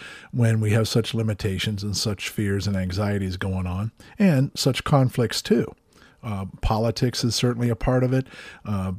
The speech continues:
persons who become irritable because they're exhausted, or, or they are just pouring themselves out, or people who are afraid. We tend to react badly in those circumstances.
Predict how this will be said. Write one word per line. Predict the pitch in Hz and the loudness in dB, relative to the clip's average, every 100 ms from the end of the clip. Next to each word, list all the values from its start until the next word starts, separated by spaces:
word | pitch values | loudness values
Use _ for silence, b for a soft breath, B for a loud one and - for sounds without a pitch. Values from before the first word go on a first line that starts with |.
| - | 0
persons | 120 113 127 117 - | 2 2 2 0 4
who | 123 | 4
become | 107 113 117 110 | 4 2 2 0
irritable | - 120 123 127 120 123 | 2 2 4 4 4 2
because | 120 101 110 107 | 0 0 0 0
they're | 107 101 | 0 -2
exhausted, | 98 107 107 - 117 110 110 | -2 0 0 0 0 2 0
or, | 92 - B B B - | -4 -8 B B B -8
or | 101 95 | -4 -4
they | 92 98 | -4 -4
are | 95 92 | -4 -6
just | 113 101 | -6 -4
pouring | - 127 113 113 | 0 2 2 0
themselves | 101 - 104 95 101 | -2 -2 -2 -2 -2
out, | 107 117 120 - B B B | 0 0 -2 -8 B B B
or | 98 | -2
people | - 117 110 101 | 2 2 4 2
who | 110 104 | 2 2
are | 101 95 95 - | 0 -2 -4 -8
afraid. | 101 - 113 120 131 - B B B B _ _ - | -4 0 2 2 0 -4 B B B B _ _ -2
We | 127 120 | 2 4
tend | 156 143 | 6 8
to | |
react | 143 139 135 - | 10 10 8 6
badly | 127 127 120 98 - | 4 6 4 0 -6
in | - 110 | -4 -2
those | 104 101 | 0 -2
circumstances. | - 98 101 92 101 95 - 101 - | 0 0 0 -2 -2 -4 -4 -8 -12